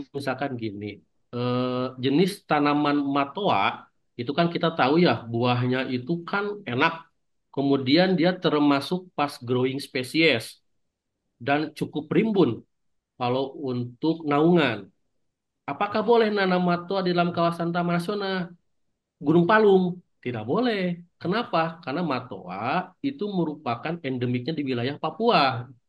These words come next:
Nah, itu aturannya be-, yang membedakan nanamnya di dalam kawasan Taman Nasional. Jadi,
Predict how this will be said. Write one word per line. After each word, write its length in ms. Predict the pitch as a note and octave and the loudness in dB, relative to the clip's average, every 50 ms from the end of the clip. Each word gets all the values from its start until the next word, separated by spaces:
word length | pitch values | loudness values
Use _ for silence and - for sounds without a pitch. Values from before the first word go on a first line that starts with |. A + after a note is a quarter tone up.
| _ _ _ _ _ _ | _ _ _ _ _ _
Nah, 80 | C3 C3 | -4 -2
itu 200 | D3 D3 D3 E3 D3+ | -2 0 0 0 -2
aturannya 400 | C#3 B2+ - C3+ B2+ C3+ D#3 D3 | -2 -2 -2 -4 -2 -2 0 0
be-, 160 | C3 C3 C3 | -2 -2 0
yang 160 | C3+ C3+ C#3 | 0 0 0
membedakan 560 | C#3+ C#3+ C#3 C3+ C3+ B2 B2+ B2 B2 B2 C3+ C3 C3 | 2 2 2 2 2 2 2 2 2 0 0 0 2
nanamnya 480 | B2+ B2+ B2 B2+ B2+ B2+ C#3 D3+ C#3+ B2+ | 2 2 2 2 2 2 0 -2 -2 -2
di 20 | A#2+ | -2
dalam 160 | A#2+ B2 B2+ | -2 -2 -2
kawasan 400 | B2 B2 A#2 A2+ A2 C#3 C3+ C3+ B2 | -2 -2 -2 -2 -2 -2 -4 -4 -4
Taman 220 | B2 A2+ A2 G#2+ G#2+ G#2 | -4 -4 -4 -4 -6 -8
Nasional. 320 | - - A2 G#2+ A2 G#2+ | -8 -8 -8 -6 -6 -4
Jadi, 320 | G#2+ B2 B2+ F3 G3 F#3+ | -4 -2 0 0 -2 -2